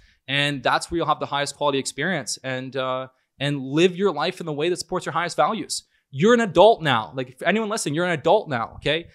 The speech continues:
In, as a kid, you have gym class, you have drama, you have fucking math, you have this, after school activities, homework.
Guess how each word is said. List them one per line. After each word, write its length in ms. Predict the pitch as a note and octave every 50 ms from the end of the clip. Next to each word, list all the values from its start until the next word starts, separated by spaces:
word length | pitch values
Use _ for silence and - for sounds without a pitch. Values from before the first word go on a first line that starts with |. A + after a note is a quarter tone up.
| _ _ -
In, 140 | D3+ D#3+ -
as 100 | E3 D#3
a 60 | E3
kid, 380 | - - - - A3 B3+ C4 A3+
you 80 | G#3 F3
have 160 | F#3 G3 D#3+
gym 220 | C3 F3+ G3 G3+
class, 320 | - - G#3+ G#3 F#3+ - G3
you 40 |
have 60 | E3 C3+
drama, 400 | E3 F3+ F3+ F#3+ F#3+ F#3+ F#3 E3
you 120 | E3 E3+
have 260 | E3 D#3+ D3+ C3+ _ -
fucking 480 | F#3 E3+ - F#3 F3+ E3+ E3 D#3+ D3+ - - - _ -
math, 400 | D3 E3 F3 F#3 G3+ G#3 G3 -
you 80 | F#3 F3
have 180 | D#3+ D#3 C3+ -
this, 300 | F#3 G3 G3 - - - - - - _ -
after 200 | E3 F3+ G3 -
school 200 | F#3+ - - G#3
activities, 420 | G3 - - F#3+ F3+ F#3 F#3+ F3+ -
homework. 460 | - F3+ G3 F#3+ G3 G3+ G3 -